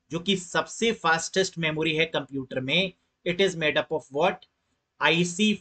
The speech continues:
फ्लिप फ्लॉप, transistor, capacitor या all of these? बिल्कुल correct answer होगा, that is a collection of flip flop। फ्लिप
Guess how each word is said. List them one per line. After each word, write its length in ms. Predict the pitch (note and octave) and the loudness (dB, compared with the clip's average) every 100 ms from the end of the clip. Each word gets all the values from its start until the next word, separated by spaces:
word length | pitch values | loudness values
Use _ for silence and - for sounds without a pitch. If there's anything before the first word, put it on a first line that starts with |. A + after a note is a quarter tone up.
| - | -2
फ्लिप 280 | D3+ E3+ - | -2 -2 0
फ्लॉप, 260 | F3 F#3 - | 0 0 0
transistor, 720 | D#3 C#3+ C3+ F#3+ - C#3 C#3 - _ _ _ | 0 0 2 0 0 -2 -2 -2 _ _ _
capacitor 800 | E3 D#3 G3+ F#3+ G3+ F#3+ C#3 D3 - _ A#2+ C3+ | 0 2 0 2 0 4 2 2 -4 _ -10 0
या 280 | F3+ F3+ - | 2 2 0
all 220 | C#3+ D3 | 0 2
of 100 | C3+ | -2
these? 280 | E3+ G3+ - - - _ _ _ _ _ | -4 -6 -6 -12 -14 _ _ _ _ _
बिल्कुल 340 | F#3+ G#3+ A#3+ A#3 | 0 2 2 2
correct 300 | G3 F#3 F#3 | 2 2 2
answer 360 | F3 E3+ - D#3+ | 0 0 -2 -4
होगा, 340 | D3+ B2+ D3+ F#3 F3+ _ _ - | -2 0 2 2 0 _ _ 0
that 200 | F3+ F#3 | 2 2
is 120 | G3 | 2
a 80 | G3+ | 0
collection 500 | - D#3 D3 - C#3+ | 0 0 0 -4 -2
of 160 | F3 F3 | -2 -2
flip 260 | - G#3 G3+ - | 0 0 0 -4
flop। 180 | A#2 - _ _ _ _ _ _ - | -4 -4 _ _ _ _ _ _ -2
फ्लिप 220 | B3 A3+ | 0 0